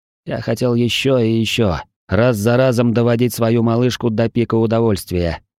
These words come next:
опять слышать ее стоны, жаркое и тяжелое дыхание, и знать, что эта женщина моя целиком и полностью. Душой, телом,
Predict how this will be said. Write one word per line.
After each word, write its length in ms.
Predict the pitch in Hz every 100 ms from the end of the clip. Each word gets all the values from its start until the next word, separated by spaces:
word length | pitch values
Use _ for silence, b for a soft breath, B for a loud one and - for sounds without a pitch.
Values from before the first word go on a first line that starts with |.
| _
опять 380 | - - 123 104
слышать 380 | - 104 104 98
ее 160 | 101
стоны, 540 | 98 - 120 113 101 80 _ -
жаркое 680 | 85 104 110 101 101 98 98
и 40 |
тяжелое 500 | 107 98 107 101 101
дыхание, 640 | 95 98 117 107 104 95 - _ _ -
и 120 | 113
знать, 340 | 104 120 120
что 220 | - 107 -
эта 260 | 107 101 101
женщина 600 | 92 117 107 110 107 95 _ -
моя 300 | 110 101 104
целиком 640 | - 95 95 - 101 95 - -
и 80 | 110
полностью. 680 | - 98 82 78 - 69 - _ _ _ _ -
Душой, 640 | 92 90 - 117 110 82 _
телом, 480 | - 110 113 104